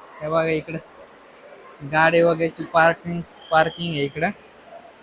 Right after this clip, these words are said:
हे बघा, ही नवरदेवाची गाडी, नवरदेव पोलीस असल्यामुळं आहे ना,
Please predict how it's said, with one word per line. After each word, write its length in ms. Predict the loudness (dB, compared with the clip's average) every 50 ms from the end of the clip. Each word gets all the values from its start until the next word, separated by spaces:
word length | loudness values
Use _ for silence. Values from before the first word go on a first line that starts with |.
| -20 -20 -20 -20 -18 -12
हे 60 | -2
बघा, 240 | 0 0 2 2 0
ही 140 | -2 -2 -2
नवरदेवाची 680 | -2 0 0 2 2 2 2 4 2 2 2 0 0
गाडी, 320 | 4 6 6 6 4 0 -6 -8 -14 -20 -20 -20 -20 -20 -20 -20 -20 -20 -20 _ _ -10
नवरदेव 720 | -4 0 2 4 6 4 4 4 4 4 4 6 6 4 2
पोलीस 460 | 0 -4 -6 -4 -2 -2 -2 -2 0
असल्यामुळं 560 | -2 -2 -2 -4 -8 -8 -6 -4 -2 0 0
आहे 80 | 0 0
ना, 140 | -2 -6